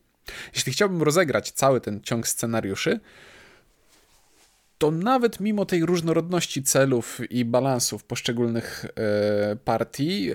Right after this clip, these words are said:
wydaje mi się, że dosyć szybko wkradłaby się powtarzalność i zobaczyłbym, że to jest gra o tym, że idziemy korytarzem i rzucamy kostkami. I im większą dawkę Space Hulka bym przyjął, tym bardziej uodporniłbym się na to,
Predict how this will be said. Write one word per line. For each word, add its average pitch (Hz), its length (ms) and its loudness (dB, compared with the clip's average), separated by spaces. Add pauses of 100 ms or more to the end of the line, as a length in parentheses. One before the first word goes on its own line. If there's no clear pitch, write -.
wydaje 127 680 0
mi 127 140 0
się, 120 240 0
że 113 180 0
dosyć 127 580 2
szybko - 240 -6
wkradłaby 120 520 2
się - 120 -4
powtarzalność 110 920 -2
i 107 460 -2 (100)
zobaczyłbym, 110 680 -2
że 104 140 -4
to 123 160 0
jest 113 220 2
gra 110 180 2
o 110 100 2
tym, 117 160 -4
że 107 120 -2
idziemy 110 300 0
korytarzem 110 520 -2
i 107 60 -2
rzucamy 107 340 -4
kostkami. 110 580 -4 (680)
I 120 280 0
im 120 340 0 (280)
większą 135 520 0
dawkę 117 640 0 (400)
Space - 300 0
Hulka 120 280 0
bym 107 160 -4
przyjął, 135 440 2 (400)
tym 120 140 0
bardziej 127 300 4
uodporniłbym 123 840 2
się 113 160 0
na 117 160 0
to, 120 300 0